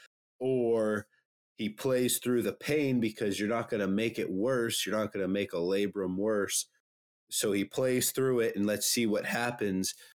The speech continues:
So from an ownership standpoint and an athletic training standpoint, it makes sense to say, "Let's give it a go," because you can't make it worse. But then it was pretty clear two weeks into that plan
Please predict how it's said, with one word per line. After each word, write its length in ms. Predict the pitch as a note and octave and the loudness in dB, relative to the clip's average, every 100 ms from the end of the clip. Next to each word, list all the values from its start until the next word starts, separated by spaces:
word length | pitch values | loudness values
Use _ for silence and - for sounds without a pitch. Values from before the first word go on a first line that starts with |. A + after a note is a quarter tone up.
| _ | _
So 760 | - - A#2 A2+ A2 G#2 G#2 - _ _ _ _ _ _ | -4 0 2 2 2 2 2 0 _ _ _ _ _ _
from 360 | - B2 A#2+ A2 | -8 -2 0 2
an 160 | G2+ - | 0 0
ownership 520 | D#3 F#3+ C3 C3 A2 | 2 2 2 0 0
standpoint 840 | - A#2+ A#2 G#2+ - A2+ A2 - _ _ _ - | -2 0 -2 -2 -2 0 0 -2 _ _ _ -8
and 200 | G#2 G2 | -4 -2
an 100 | G2 | 0
athletic 420 | G#2 F#2+ C3 D3+ | 0 0 -2 -2
training 280 | C3+ A#2 G#2 | -2 0 0
standpoint, 680 | - A2 G2+ - A#2 G#2+ G#2 - - - - | 0 -2 -4 -4 -2 -2 -4 -8 -12 -12 -6
it 240 | G2 A2 | -4 -2
makes 360 | A#2 A#2 A2 - | 0 0 0 0
sense 340 | B2+ C#3 C3+ | 0 0 0
to 120 | - A#2 | 0 0
say, 580 | - A#2 G#2+ G2+ G2+ - _ _ _ _ _ G2 | 0 2 2 2 0 -4 _ _ _ _ _ -6
"Let's 240 | A#2 A#2 - | -2 -2 -2
give 320 | G#2+ A#2+ A2+ | 0 0 2
it 80 | G#2+ | 0
a 60 | |
go," 380 | E2+ E2+ A#2+ B2 | -2 0 0 2
because 540 | G#2+ G#2+ A2+ G2+ - - _ - | 2 0 0 -2 -2 -8 _ -8
you 260 | G#2 G2 | -2 -2
can't 340 | - C3+ C3+ C#3 | -2 -2 -2 0
make 240 | G#2 G2 | -2 0
it 120 | A2 | -2
worse. 480 | G2 G2+ G2 F#2+ - - _ _ _ _ | -2 0 0 0 -4 -6 _ _ _ _
But 240 | A2+ G#2 - | -6 -6 -2
then 360 | A#2 A2+ A2 - | 0 2 -2 -4
it 180 | A2+ | -4
was 200 | A2 F#2+ - | 0 0 -2
pretty 420 | - E3+ E3 C3+ | -2 0 2 0
clear 400 | - D3 D3 A#2 | 0 0 2 0
two 340 | - D#3+ D#3 | -2 2 4
weeks 300 | C3 B2+ - | 4 2 0
into 280 | C3+ B2 G#2+ | 0 2 2
that 280 | G#2 G2+ - | 0 -2 -4
plan 540 | A2+ A#2 A2 F#2 F2+ | -2 0 0 0 -2